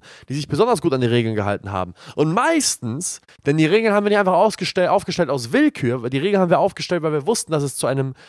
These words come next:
zu einer Verbesserung der Leistung beiträgt. Meistens, weil wir dann natürlich auch noch irgendwo die Vergütung an die Leistung gekoppelt haben, hat es dazu geführt, dass es sich in den Taschen unserer Mitarbeiter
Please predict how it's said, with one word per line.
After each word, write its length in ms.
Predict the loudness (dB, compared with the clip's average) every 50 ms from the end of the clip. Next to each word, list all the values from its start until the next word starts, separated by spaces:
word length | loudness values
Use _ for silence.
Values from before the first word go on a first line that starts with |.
| -20 -20 _ _ -20 -16 -6
zu 100 | -4 -2
einer 80 | -2
Verbesserung 460 | 0 0 0 0 0 0 0 -2 0
der 100 | 0 0
Leistung 480 | 0 0 -2 -2 -2 -4 -4 -4 -4 -4
beiträgt. 420 | -2 -4 -4 -4 -6 -10 -10 -10 _ _ _ -12
Meistens, 840 | -6 -2 0 2 2 2 0 -2 -6 -8 -10 -12 -14 -14 -16 -18 _ _ _ _ _
weil 160 | -2 0 0
wir 40 | 0
dann 120 | 0 0 -2
natürlich 240 | -2 -4 -4 -2
auch 80 | -2 0
noch 100 | 0 0
irgendwo 220 | -2 -2 -2 -2
die 80 | -4 -4
Vergütung 460 | -6 -6 -6 -4 -6 -6 -6 -8 -8
an 200 | -8 -8 -8 -6
die 80 | -6 -4
Leistung 400 | -2 0 0 0 -2 -4 -6 -8
gekoppelt 420 | -8 -8 -10 -8 -8 -8 -8 -8
haben, 360 | -8 -10 -10 -10 -12 -16 -20 _ _ _ _ _ _ _ _ _ _ _ -4
hat 140 | -2 -2 -2
es 80 | -2
dazu 200 | -4 -4 -4 -6
geführt, 280 | -8 -4 -2 -2 -2 -2
dass 100 | -4 -6
es 160 | -8 -10 -12
sich 180 | -14 -14 -12 -8
in 200 | -6 -6 -4 -4
den 160 | -6 -8 -8
Taschen 340 | -6 -6 -6 -6 -6 -8 -10
unserer 200 | -8 -8 -6 -6
Mitarbeiter 580 | -6 -6 -4 -4 -6 -6 -6 -6 -6 -6 -8